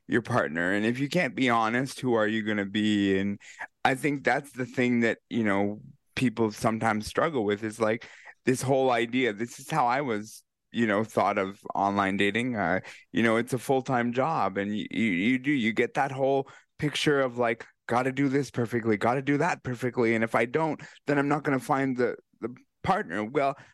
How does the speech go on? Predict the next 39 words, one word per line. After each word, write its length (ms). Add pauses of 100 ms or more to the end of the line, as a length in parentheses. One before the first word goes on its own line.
(140)
I 160
learned 440 (120)
in, 240
in 320
meeting 260
my 140
wife 580
that 180 (560)
if 220 (120)
I'm 280
nobody 320
but 180
myself, 800
then 160
I'm 140
not 240
going 220
to 180 (320)
be 140
true 240
to 100
who 200
I 180
am 420
and 160
then 260 (260)
be 120
fair 340
to 380 (240)
the 180
individual 520
that 140
you 180
meet 480 (100)
and 200
say, 200
"Well, 400 (380)
this 220
is 160